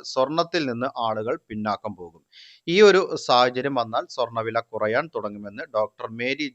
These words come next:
ജോർജ്, ഏഹ്, വ്യക്തമാക്കി. അങ്ങനെ സംഭവിച്ചാൽ സ്വർണ്ണവില എഴുപതിനായിരം രൂപ വരെ കുറഞ്ഞേക്കാം എന്നാണ് മേരി ജോർജ് വ്യക്തമാക്കുന്നത്. ആസിയാൻ ഉച്ചകോടി കഴിയുന്നതോടെ ഇന്ത്യയും അമേരിക്കയും തമ്മിലുള്ള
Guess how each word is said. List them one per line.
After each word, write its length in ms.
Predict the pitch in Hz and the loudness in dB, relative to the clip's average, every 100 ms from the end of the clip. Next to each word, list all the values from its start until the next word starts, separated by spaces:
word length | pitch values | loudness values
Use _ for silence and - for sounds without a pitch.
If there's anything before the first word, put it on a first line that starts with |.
| 113 | -4
ജോർജ്, 380 | 104 101 147 196 - _ _ 135 | -4 -4 -4 -6 -8 _ _ 2
ഏഹ്, 160 | 120 117 | 2 2
വ്യക്തമാക്കി. 580 | 101 - 98 90 - 82 _ _ _ _ _ _ _ _ _ _ - | -4 -6 -8 -10 -12 -18 _ _ _ _ _ _ _ _ _ _ -2
അങ്ങനെ 240 | 123 127 131 131 | 0 2 2 4
സംഭവിച്ചാൽ 560 | 120 123 123 127 196 196 | 4 2 2 4 2 4
സ്വർണ്ണവില 440 | 151 147 156 151 160 151 131 | 2 4 4 6 4 2 -2
എഴുപതിനായിരം 680 | 143 147 156 151 156 160 147 | -2 -2 4 6 8 4 0
രൂപ 120 | 131 131 127 | -2 2 2
വരെ 120 | 127 - | 2 -2
കുറഞ്ഞേക്കാം 560 | 113 113 113 107 120 123 | -4 -4 -6 -2 -4 -4
എന്നാണ് 260 | 107 104 117 135 | -6 -6 -4 -6
മേരി 280 | 110 117 120 110 | -6 -6 -8 -4
ജോർജ് 260 | 101 135 165 | -4 -2 -4
വ്യക്തമാക്കുന്നത്. 680 | - 104 95 - 87 82 80 _ _ _ 123 | -4 -8 -12 -14 -18 -20 -20 _ _ _ 0
ആസിയാൻ 380 | 139 - 156 160 139 | 0 2 2 4 0
ഉച്ചകോടി 420 | - 135 131 156 165 | -4 -2 0 0 4
കഴിയുന്നതോടെ 640 | 131 127 127 120 117 131 - - 135 | 4 4 0 0 4 4 2 -2 -8
ഇന്ത്യയും 380 | 147 151 160 180 120 | -4 -2 -2 -2 -4
അമേരിക്കയും 500 | 120 120 113 139 135 | -2 -4 -4 -4 -2
തമ്മിലുള്ള 400 | 113 113 110 120 | -2 -2 -2 0